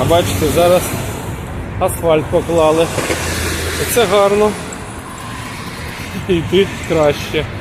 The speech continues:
Трамвайчик, шестірочка. Як закінчиться навчання, так я... Додому на ньому і поїду.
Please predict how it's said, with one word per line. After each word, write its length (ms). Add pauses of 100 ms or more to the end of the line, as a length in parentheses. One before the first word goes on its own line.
(1040)
Трамвайчик, 680 (220)
шестірочка. 840 (880)
Як 160
закінчиться 760
навчання, 600
так 140 (100)
я... 140 (920)
Додому 460
на 140
ньому 380
і 60 (100)
поїду. 440